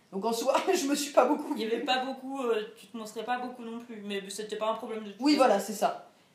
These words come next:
Speaker 1: Euh,
Speaker 2: Ah.
Speaker 1: non, je pense que j'étais pas spécialement à l'aise avec le fait de me mettre à poil,
Speaker 2: Ouais.
Speaker 1: genre, euh, à, au grand jour, mais ça me gênait pas non plus qu'il vo-, qu'il me voit à poil, tu vois,
Speaker 2: Hmm.
Speaker 1: c'était pas
Speaker 2: Ok.
Speaker 1: ça allait.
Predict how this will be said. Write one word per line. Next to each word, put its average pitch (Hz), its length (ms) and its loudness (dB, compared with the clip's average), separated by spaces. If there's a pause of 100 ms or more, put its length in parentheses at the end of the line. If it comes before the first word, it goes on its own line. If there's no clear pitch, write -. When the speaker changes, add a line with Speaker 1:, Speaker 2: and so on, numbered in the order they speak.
(200)
Speaker 1:
Euh, 180 400 2
Speaker 2:
Ah. - 100 -8
Speaker 1:
non, 277 160 4
je - 80 -4
pense 330 160 -2
que 311 60 -2 (220)
j'étais 226 260 -6
pas 359 180 4
spécialement 285 680 -4
à 214 100 4
l'aise 233 300 2
avec 185 180 -4
le 240 80 -6
fait 208 220 0
de 196 120 -4
me 196 120 0
mettre 185 420 -6
à - 100 10
poil, 233 440 4
Speaker 2:
Ouais. 190 140 2
Speaker 1:
genre, 185 220 0
euh, 165 180 2 (280)
à, 220 140 2
au 220 120 -2
grand 208 260 0
jour, 247 280 -8 (640)
mais 202 140 -6
ça 269 100 2
me 254 60 4
gênait 240 180 -2
pas 254 100 2
non 247 100 -2
plus 285 100 -4
qu'il 214 180 -4
vo-, 190 120 -6
qu'il 196 220 -6
me 196 40 0
voit 202 220 4
à - 20 2
poil, - 240 -6
tu - 80 -12
vois, - 120 -12
Speaker 2:
Hmm. 208 40 -10
Speaker 1:
c'était 202 260 -12
pas 160 400 -4
Speaker 2:
Ok. 196 140 -12 (1080)
Speaker 1:
ça - 200 -6
allait. - 180 -6